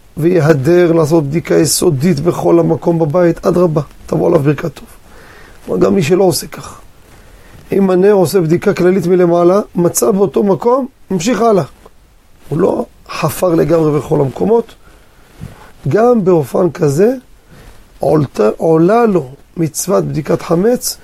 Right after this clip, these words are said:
ואין הברכה ברכה לבטלה, כמובן להדגיש ולשים לב,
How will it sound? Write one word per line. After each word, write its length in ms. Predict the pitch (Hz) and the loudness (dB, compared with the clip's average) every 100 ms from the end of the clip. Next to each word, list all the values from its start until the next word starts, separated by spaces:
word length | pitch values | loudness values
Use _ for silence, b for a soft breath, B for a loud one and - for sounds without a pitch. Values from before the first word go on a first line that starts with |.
| B B B B - | B B B B -2
ואין 220 | 196 226 | 0 2
הברכה 380 | 208 170 151 196 | 0 0 0 0
ברכה 260 | 160 143 180 | 0 0 0
לבטלה, 560 | 165 147 - 175 233 247 b b b b - | 2 0 0 0 2 -2 b b b b -8
כמובן 340 | - 170 190 208 | -2 0 2 2
להדגיש 460 | 170 135 160 202 | 0 0 -2 0
ולשים 380 | 196 180 - 214 | 0 0 0 2
לב, 220 | 208 139 | 2 0